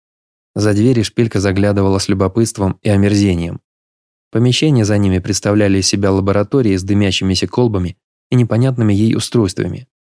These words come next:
Операционные, благо пустые, какие-то склады. Были еще крохотные комнатки, похожие на допросные.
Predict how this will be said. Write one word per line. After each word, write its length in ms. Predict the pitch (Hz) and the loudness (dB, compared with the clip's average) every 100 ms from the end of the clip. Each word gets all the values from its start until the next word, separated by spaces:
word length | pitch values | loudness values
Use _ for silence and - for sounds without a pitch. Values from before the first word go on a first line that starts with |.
| - | -14
Операционные, 840 | 98 107 95 - 117 120 104 90 - _ - | -6 -2 -2 0 0 2 0 -2 -8 _ -6
благо 320 | 104 104 95 | -2 0 -2
пустые, 540 | 95 117 - 98 82 _ _ | -2 -4 -2 -4 -4 _ _
какие-то 400 | - 107 131 120 | -6 -2 0 0
склады. 560 | 98 - 113 107 95 82 _ _ _ _ _ _ - | -2 -2 -2 0 -2 -8 _ _ _ _ _ _ -6
Были 260 | 107 104 95 | 0 2 2
еще 220 | 90 101 | 2 0
крохотные 520 | 110 120 - - 107 | 0 0 -2 -2 -2
комнатки, 520 | - 120 87 - - _ _ _ - | 0 0 -2 -6 -14 _ _ _ -6
похожие 400 | 123 135 113 110 | -2 0 0 2
на 140 | 110 | 2
допросные. 640 | 131 131 123 - 87 - | 0 0 -2 -2 -8 -12